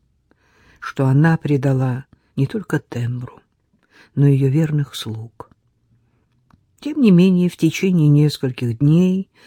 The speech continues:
а то и недель после свадьбы, у неё сохранялось призрачное чувство, будто новый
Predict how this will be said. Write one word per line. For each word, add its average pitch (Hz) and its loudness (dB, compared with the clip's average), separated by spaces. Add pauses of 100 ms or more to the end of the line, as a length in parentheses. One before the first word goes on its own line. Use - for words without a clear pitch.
(200)
а 156 0
то 240 0
и 160 2
недель 160 6
после 120 -6
свадьбы, 156 -6 (580)
у 147 -6
неё 208 2
сохранялось 165 -2 (520)
призрачное 214 -4
чувство, 156 -6
будто 147 -6
новый 143 0